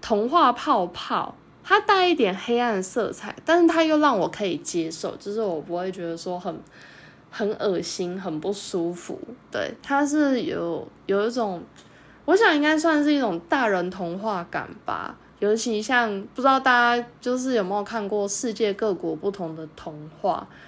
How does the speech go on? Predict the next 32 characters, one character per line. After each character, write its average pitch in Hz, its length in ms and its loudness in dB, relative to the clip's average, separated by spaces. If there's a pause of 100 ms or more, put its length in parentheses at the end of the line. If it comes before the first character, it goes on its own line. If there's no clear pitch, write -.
(260)
其-， 214 240 -2
我 233 160 4
觉 269 80 4
得 359 60 6
它 330 240 4 (260)
的， 202 320 4 (520)
它 302 180 6
会 320 160 6
让 285 240 4
我 175 280 0
连 196 280 0
接 196 220 2
到 202 260 0
像 196 240 -6
是 196 200 -6
德 180 220 -4
国 190 240 -4
童 185 240 -8
话 190 200 -6
那 180 160 -8
种， - 180 -12 (140)
就 359 100 0
是 381 140 6
有 262 120 4
一 208 80 4
点 202 300 0
黑， 208 320 0 (840)
有 233 100 4
一 - 20 2
点 247 180 4
黑 214 240 2
色 214 480 2